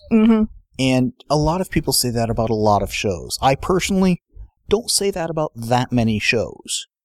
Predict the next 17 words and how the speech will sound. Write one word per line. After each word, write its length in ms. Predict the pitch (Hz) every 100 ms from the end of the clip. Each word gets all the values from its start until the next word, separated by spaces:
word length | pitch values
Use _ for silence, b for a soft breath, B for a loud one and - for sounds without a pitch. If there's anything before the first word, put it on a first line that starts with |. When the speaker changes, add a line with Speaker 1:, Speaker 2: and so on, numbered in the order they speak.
| _
Speaker 2:
you 180 | - 113
know, 280 | 110 107 104
but 200 | 110 123
Speaker 1:
Mm-hmm. 80 | 220
Speaker 2:
this 180 | - -
is 160 | 160
one 420 | 139 135 127 120 110
where 200 | 113 85
I 80 |
would 260 | 120 127 -
put 340 | - 127 117 - _ _ -
the 180 | - 113
writing, 500 | 104 113 117 117 113
the 80 | 104
cast, 520 | - 113 104 95 - -
the 120 | -
acting, 680 | 107 101 - 101 95 87